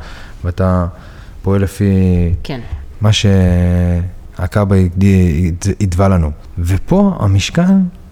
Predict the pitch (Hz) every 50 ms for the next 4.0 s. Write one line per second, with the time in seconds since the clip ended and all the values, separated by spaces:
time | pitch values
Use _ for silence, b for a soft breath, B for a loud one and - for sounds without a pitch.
0 | - - 107 95 90 87 90 87 85 85 87 85 85 85 87 87 85 85 90 90
1 | 90 92 87 - 117 127 135 139 113 101 90 95 90 95 107 113 127 147 151 139
2 | - - - 101 104 107 107 - - - 113 113 110 - 110 104 101 104 98 92
3 | - 98 95 101 98 95 92 90 87 - 95 90 90 87 90 107 123 143 160